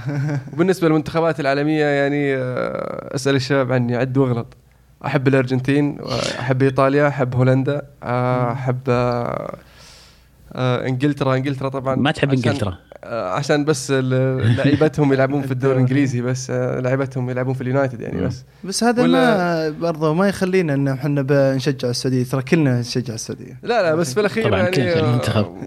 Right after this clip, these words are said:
Speaker 2: قال: "إيش المنتخب اللي يشجع كل واحد فيكم أفضل لحظة؟" ما قال منتخب عالمي ولا منتخب غير عالمي.
Speaker 1: أوكي.
Speaker 2: هذا رد، يعني.
Speaker 3: طيب، وش أفضل لحظة، طيب؟
Speaker 2: أفضل لحظة بالنسبة لي؟
Speaker 3: إيه؟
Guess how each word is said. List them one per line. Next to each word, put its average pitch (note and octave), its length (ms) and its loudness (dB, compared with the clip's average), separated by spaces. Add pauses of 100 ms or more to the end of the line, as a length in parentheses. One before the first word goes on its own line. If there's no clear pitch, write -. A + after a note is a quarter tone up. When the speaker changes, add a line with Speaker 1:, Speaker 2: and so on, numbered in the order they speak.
(640)
Speaker 2:
قال: D#3 120 6
"إيش D#3+ 220 2
المنتخب F3 420 2 (480)
اللي D3 220 2
يشجع D3+ 360 2
كل C#3+ 180 0
واحد D3 220 2
فيكم C3 360 -2
أفضل C3 300 -2
لحظة؟" C3 240 -4 (640)
ما D3+ 100 2
قال D3 240 2
منتخب C3+ 340 0
عالمي C3+ 320 2
ولا B2+ 200 4
منتخب B2+ 320 -2
غير C3 140 0
عالمي. C3 320 0 (240)
Speaker 1:
أوكي. B2+ 540 -4
Speaker 2:
هذا D3 420 2
رد، D3 200 0
يعني. C3+ 160 0
Speaker 3:
طيب، E3+ 160 0
وش F3+ 140 2
أفضل D3 220 0
لحظة، B2 200 0
طيب؟ A#2+ 240 0 (220)
Speaker 2:
أفضل D#3+ 280 0
لحظة G#3 360 0 (260)
بالنسبة D3+ 320 0
لي؟ E3+ 160 0 (100)
Speaker 3:
إيه؟ B2+ 240 0